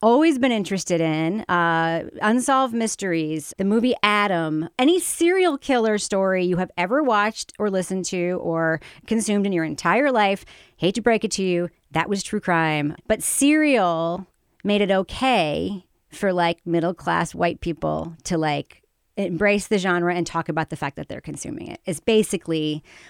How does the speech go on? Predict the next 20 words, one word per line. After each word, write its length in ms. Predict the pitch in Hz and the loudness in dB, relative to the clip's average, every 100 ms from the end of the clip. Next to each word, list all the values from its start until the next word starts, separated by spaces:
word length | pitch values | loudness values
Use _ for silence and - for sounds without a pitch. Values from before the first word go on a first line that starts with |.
| - | -16
what 260 | 156 175 - | -2 0 0
Serial 500 | - 180 180 190 165 | 0 2 2 2 0
did. 380 | 156 151 151 160 | 0 0 -2 -2
And 260 | 185 180 170 | 0 2 2
it, 140 | 151 - | -2 -2
it 240 | 180 151 - | -4 -4 0
did 300 | 175 180 170 | 2 2 2
give 300 | 202 185 - | 0 0 -2
birth 480 | 170 160 170 - - - - _ _ | -2 -2 -4 -10 -20 -20 -20 _ _
to 140 | - 190 | -6 -4
chat 460 | - 233 214 - | 0 2 2 0
shows 720 | - 190 170 165 170 175 - - _ _ _ - | -2 0 2 0 -2 -4 -8 -14 _ _ _ -2
in 160 | 190 | 0
which 160 | 180 180 | 0 0
untalented 720 | 180 180 190 170 170 175 156 | 0 0 2 0 0 -2 -2
people 260 | 156 170 | -2 -2
can 140 | 151 156 | -4 -2
now 100 | 147 | -2
make 240 | 147 147 | -2 -4
money. 460 | 151 143 147 151 | -4 -4 -4 -6